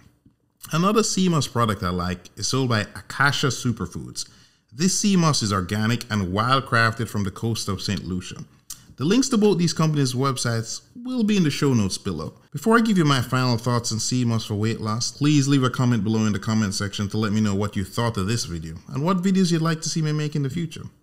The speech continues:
I always read the comments, and maybe I'll choose your idea. You never know.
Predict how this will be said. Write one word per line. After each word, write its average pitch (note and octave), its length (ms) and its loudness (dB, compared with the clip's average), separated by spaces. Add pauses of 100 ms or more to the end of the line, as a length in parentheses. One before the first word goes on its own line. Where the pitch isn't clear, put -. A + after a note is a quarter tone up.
(160)
I G#2+ 140 0
always D#3+ 380 2
read F3+ 140 2
the D#3 60 -2
comments, C#3+ 480 -2 (340)
and C#3 140 2
maybe F#3+ 200 2
I'll F#3 120 2
choose F#3 280 2
your F#3 220 2
idea. F2 280 -2 (280)
You E3+ 100 -2
never A#3 220 0
know. B3 240 -2